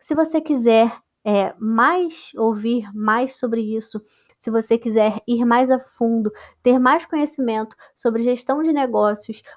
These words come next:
para empreendedoras, me segue lá no Instagram, o arroba cresci ponto mentor, que eu falo todos os dias sobre esse assunto.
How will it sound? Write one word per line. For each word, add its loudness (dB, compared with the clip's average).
para 2
empreendedoras, -2
me 0
segue 2
lá 4
no -4
Instagram, -4
o 0
arroba 2
cresci -4
ponto -2
mentor, -8
que -2
eu 2
falo 0
todos 0
os 2
dias -4
sobre 0
esse 0
assunto. -10